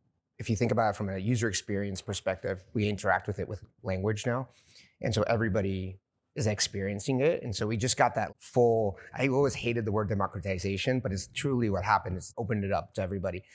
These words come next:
So I think we're seeing what a lot of us thought could happen with M L, and now it's, everybody's seeing it.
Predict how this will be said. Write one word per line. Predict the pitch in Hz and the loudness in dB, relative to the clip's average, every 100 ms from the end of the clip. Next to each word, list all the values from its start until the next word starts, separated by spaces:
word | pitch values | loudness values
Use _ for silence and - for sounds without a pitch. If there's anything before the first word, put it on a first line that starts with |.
| - - | -20 -6
So | - | 2
I | |
think | 127 156 | 4 4
we're | |
seeing | 143 - 131 131 120 113 - | 4 2 0 0 -2 -4 -6
what | 101 104 - | 0 0 0
a | 113 | 4
lot | 127 120 | 6 6
of | 110 | 2
us | 104 - | -2 -2
thought | 123 113 - - _ _ - | 2 2 0 -6 _ _ -2
could | 117 | 0
happen | 110 113 135 147 | 2 2 2 2
with | 135 | 0
M | 160 | 0
L, | 165 185 - | 0 0 0
and | 131 | -2
now | 113 113 | 0 0
it's, | 107 98 - | -2 -4 -2
everybody's | 107 98 82 80 | 0 2 0 -4
seeing | - 78 117 | -4 -4 -6
it. | - | -12